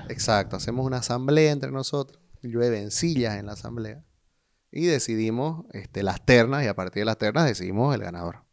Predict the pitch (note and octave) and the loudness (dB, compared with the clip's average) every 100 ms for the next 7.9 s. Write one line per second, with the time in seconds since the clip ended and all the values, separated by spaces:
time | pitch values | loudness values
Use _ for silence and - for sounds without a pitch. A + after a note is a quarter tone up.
0 | _ _ _ _ _ _ _ _ _ _ | _ _ _ _ _ _ _ _ _ _
1 | _ _ - A2 A#2+ B2 - - C3+ F3+ | _ _ -8 -4 2 2 2 2 6 8
2 | F#3+ C#3+ - - - C3+ C3 B2 B2+ - | 8 6 2 -16 -8 -6 2 2 4 2
3 | B2+ A#2 A#2+ - F3+ D#3 B2 A2 G#2+ A#2 | 0 -2 -4 -8 -4 -2 -2 -2 -4 -4
4 | A#2 B2 - - B2 B2+ A2+ A2 A2+ G#2+ | -2 -2 -6 -4 -4 -4 -4 -6 -6 -6
5 | A#2+ G3+ - _ _ _ _ _ _ _ | -6 -8 -14 _ _ _ _ _ _ _
6 | _ _ - C3+ C3+ B2 B2+ C3 A2 A2+ | _ _ -6 0 4 6 6 6 6 6
7 | A#2 A2+ G#2 G2+ G#2 A#2 C3 C#3+ D4+ | 6 6 4 4 4 6 6 2 0